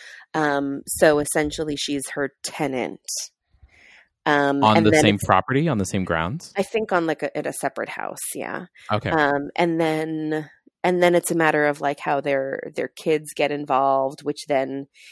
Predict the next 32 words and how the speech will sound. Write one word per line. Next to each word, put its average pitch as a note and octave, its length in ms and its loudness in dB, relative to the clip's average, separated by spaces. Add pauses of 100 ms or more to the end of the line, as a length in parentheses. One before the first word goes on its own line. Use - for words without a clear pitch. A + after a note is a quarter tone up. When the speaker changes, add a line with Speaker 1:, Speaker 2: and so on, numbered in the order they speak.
(180)
Speaker 1:
involves C#3+ 520 -2 (100)
the D3+ 180 -2
two C#3 120 -4
mothers, C#3 840 -2 (920)
and, C#3 480 2 (1040)
and D3+ 500 -6
that's - 540 -4 (160)
where - 340 -8
I D#2+ 200 -8 (800)
Speaker 2:
And A2+ 140 2
then A2 60 8
Speaker 1:
yeah, G#2 60 4
I - 20 2
Speaker 2:
hilarity G2 420 6
ensues. E2+ 680 -2
<laughs> - 100 0
Speaker 1:
<laughs> - 100 0
And, D#4+ 400 8
yeah. C4 180 6 (580)
I - 80 8
wouldn't C5 180 8
say A#4 120 8
hilarity. D#3 540 8
There's F3 200 4
a A3+ 60 4
lot F#3 160 6
of D#3+ 100 -4
tension. F3 480 -2
There's D#3 180 0
a D3+ 80 2
lot D3+ 260 2
of, D3 280 2